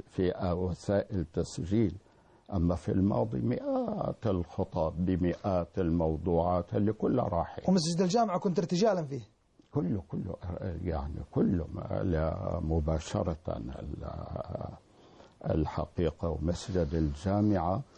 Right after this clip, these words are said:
Speaker 1: المسجد هو صغير، ولكن المصلون يملؤون الحدائق والأروقة، فيكون هنالك عشرات الألوف. وطبعا،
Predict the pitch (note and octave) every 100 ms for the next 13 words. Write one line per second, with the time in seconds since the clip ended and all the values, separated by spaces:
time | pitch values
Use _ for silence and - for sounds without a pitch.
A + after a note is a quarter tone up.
0 | - - F2 A2 - A#2 F2+ G2 G2 -
1 | F#2+ E2 A#2 G2+ - _ _ _ _ _
2 | D#2+ D#2 F#2+ F#2+ G2 F2 F2 E2+ E2+ -
3 | E2+ D#2+ E2 A#2 B2+ G2+ F2 D#2+ E2 E2
4 | F#2+ E2+ D2+ E2+ C2 - C#2+ D#2+ E2 D#2+
5 | - G2 D#2+ D#2+ E2+ - - E2+ D#2 G2
6 | - - - - - G2 F#2 F2+ F2 F2+
7 | - F2 - F2+ F2+ - A2 G2 F2+ G2
8 | G2+ G#2 F#2+ - F2 F2 - F2+ A2+ D#3
9 | - E2 - F2 C#2 B1+ - - G#2 E2+
10 | F2+ E2+